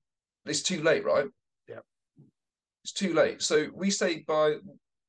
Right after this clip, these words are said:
Speaker 1: the end of three years from when we started, so this season, next season, the season after, by then, that's what we're gonna have done in, in England.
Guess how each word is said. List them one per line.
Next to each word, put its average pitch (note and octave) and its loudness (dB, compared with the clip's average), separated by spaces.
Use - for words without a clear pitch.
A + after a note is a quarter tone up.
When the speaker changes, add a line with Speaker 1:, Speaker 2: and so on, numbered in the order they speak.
Speaker 1:
the D#3+ -8
end A2+ -12
of C3+ -12
three E3 -4
years D3+ -2
from D3 -6
when C#3 0
we C#3 -4
started, B2+ 4
so A2+ -4
this D#3+ -2
season, C#3+ -4
next C3+ 0
season, B2 -4
the A#2+ 0
season B2 -2
after, A2+ 0
by D#3+ 6
then, D3+ 6
that's C#3+ 2
what C#3 -2
we're C3+ -2
gonna C3 0
have B2 -8
done G#2+ 0
in, C#3+ -6
in D#3 2
England. A#2 -2